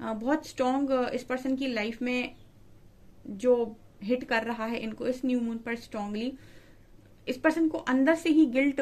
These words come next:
महसूस कराया जा रहा है ईश्वर के द्वारा कि आप खुद के अंदर झांको कि आप ये क्या करते हो, और अगर कोई ये चीज आपके साथ करे तो आपको कैसा feel होगा, ठीक है। ये वाला message आ रहा है कि मतलब जब आपको, अ, जरूरत होती है तब आप सामने वाले इंसान को, अ,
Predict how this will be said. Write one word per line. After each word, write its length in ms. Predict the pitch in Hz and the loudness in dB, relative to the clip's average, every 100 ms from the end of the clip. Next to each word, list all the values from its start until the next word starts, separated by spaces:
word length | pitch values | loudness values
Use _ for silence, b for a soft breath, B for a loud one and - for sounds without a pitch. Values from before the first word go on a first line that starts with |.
| 262 233 | -2 0
महसूस 380 | 254 254 285 | -2 0 -2
कराया 340 | - 240 226 226 | -2 0 2 0
जा 180 | 226 214 | -2 -4
रहा 120 | 220 | -4
है 320 | 226 226 - - - | -4 -4 -6 -12 -10
ईश्वर 320 | 214 254 240 | -8 -4 -4
के 100 | 233 | -4
द्वारा 360 | 226 202 214 233 B B - | -6 -6 -6 -8 B B -14
कि 60 | - | -8
आप 280 | 262 294 - | -6 -6 0
खुद 180 | 302 - | 0 0
के 140 | - | 0
अंदर 300 | 277 262 285 | 0 2 0
झांको 460 | 247 - 214 220 269 | -4 -4 -4 -2 -4
कि 140 | 262 | -2
आप 220 | 269 262 | -4 -2
ये 80 | 262 | -6
क्या 220 | 269 240 | 0 2
करते 360 | 233 226 220 - | 2 -2 -6 -6
हो, 260 | 233 254 254 B B - | -2 -2 -2 B B -8
और 200 | 240 - | -8 -6
अगर 160 | 233 262 | 0 0
कोई 200 | 262 285 | 2 0
ये 140 | 254 | 2
चीज 220 | 262 285 262 | 0 -2 -2
आपके 320 | 220 220 262 | -4 -4 -2
साथ 140 | 262 | -2
करे 260 | 254 233 247 | -2 -2 0
तो 100 | 254 | 0
आपको 200 | 233 247 | -4 -4
कैसा 280 | 247 226 254 | -6 -4 -4
feel 260 | 254 240 | -4 -4
होगा, 320 | 214 202 202 208 - - - | -4 -6 -10 -12 -16 -20 -16
ठीक 160 | - 233 | -14 -8
है। 80 | 240 | -4
ये 160 | 247 | -2
वाला 200 | 247 240 | -2 -2
message 340 | 240 226 247 247 | -4 -6 -8 -10
आ 100 | 214 | -8
रहा 100 | 214 | -6
है 60 | 226 | -6
कि 120 | 233 | -8
मतलब 260 | 226 233 233 | -8 -8 -8
जब 120 | 233 | -8
आपको, 360 | 226 226 254 254 B B B B | -8 -4 -4 -4 B B B B
अ, 100 | 214 | -4
जरूरत 360 | 214 240 285 285 | 0 4 2 4
होती 240 | 262 262 | 0 2
है 100 | 277 | -2
तब 160 | 277 262 | -2 -2
आप 180 | 254 254 | -2 -2
सामने 260 | 233 240 | -4 -2
वाले 180 | 247 247 | 0 0
इंसान 340 | 247 247 233 | -2 -2 -6
को, 180 | 233 254 | 0 0
अ, 300 | 254 214 202 | 0 -6 -8